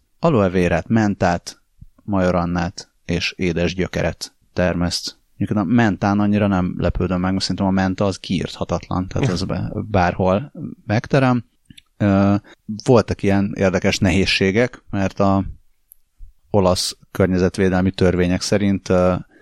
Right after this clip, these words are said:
nem szabad semmilyen állandó, ö, változást, ö, létrehozni a,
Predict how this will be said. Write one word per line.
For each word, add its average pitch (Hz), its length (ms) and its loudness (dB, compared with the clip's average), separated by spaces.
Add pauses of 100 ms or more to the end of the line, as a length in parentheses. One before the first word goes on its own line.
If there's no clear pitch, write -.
(220)
nem 104 280 0
szabad 95 480 2
semmilyen 90 720 0 (280)
állandó, 90 800 0
ö, 50 440 -2 (580)
változást, 92 960 -2 (240)
ö, 64 240 -8 (320)
létrehozni 92 800 0
a, 87 360 -4